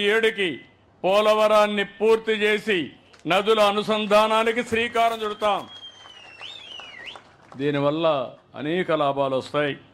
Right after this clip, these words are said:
వ్యవసాయం సుజావుగా జరుగుతుంది. విశాఖపట్నం స్టీల్ ప్లాంట్ మీకు అందరికీ జ్ఞాపకం ఉంటుంది. విశాఖ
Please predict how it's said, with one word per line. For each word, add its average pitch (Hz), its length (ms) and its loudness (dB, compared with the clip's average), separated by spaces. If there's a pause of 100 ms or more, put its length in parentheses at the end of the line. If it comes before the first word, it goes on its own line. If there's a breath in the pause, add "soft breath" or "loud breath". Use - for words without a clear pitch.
(400)
వ్యవసాయం 147 640 0
సుజావుగా 131 640 -2
జరుగుతుంది. 123 560 -4 (1400)
విశాఖపట్నం 208 880 -2 (100)
స్టీల్ 208 420 -2
ప్లాంట్ 196 380 -2 (1400)
మీకు 175 280 -4
అందరికీ 208 460 0
జ్ఞాపకం 202 460 -2
ఉంటుంది. 202 400 -2 (1000)
విశాఖ 208 600 -2